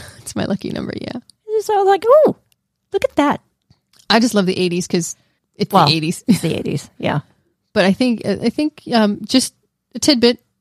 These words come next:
Speaker 1: episode, uh, seven, Breaking the Fourth Wall, was actually directed by Wanda Maximoff. I loved the credits. The credits were
Speaker 2: Mm-hmm.
Speaker 1: cute, how they would change,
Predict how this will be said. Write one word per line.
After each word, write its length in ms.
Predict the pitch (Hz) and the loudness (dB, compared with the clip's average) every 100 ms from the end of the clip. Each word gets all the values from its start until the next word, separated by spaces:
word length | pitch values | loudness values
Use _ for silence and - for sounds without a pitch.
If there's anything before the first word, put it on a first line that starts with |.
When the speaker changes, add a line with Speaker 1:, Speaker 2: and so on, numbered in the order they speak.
| - | -6
Speaker 1:
episode, 460 | 226 247 233 226 - | -2 0 0 0 -4
uh, 360 | 214 202 185 170 | -4 -2 -2 -6
seven, 480 | - 220 196 202 220 _ | 0 2 4 0 -2 _
Breaking 340 | - 196 202 196 | -2 0 2 2
the 140 | 196 | 2
Fourth 320 | 185 190 190 | 2 -2 -2
Wall, 200 | 190 180 | 0 0
was 140 | 175 190 | 0 0
actually 300 | 185 - 190 | 0 0 -2
directed 540 | 180 170 185 185 185 - | 0 0 0 -2 -4 -2
by 180 | 180 | 0
Wanda 380 | 175 165 175 190 | 2 2 2 2
Maximoff. 540 | 185 160 180 185 190 180 | 2 0 0 -2 0 2
I 60 | |
loved 240 | 185 220 247 | 4 2 2
the 100 | 233 | -2
credits. 500 | - 165 - - - - - | 0 -2 -4 -10 -18 -20 -8
The 80 | 202 | -6
credits 380 | - 208 254 202 | 0 0 2 0
were 80 | |
Speaker 2:
Mm-hmm. 120 | 190 196 | 2 4
Speaker 1:
cute, 180 | 196 185 | 4 2
how 120 | 180 | 0
they 140 | 180 | 0
would 140 | 180 180 | -2 -2
change, 460 | - 185 190 196 | -2 0 -2 -6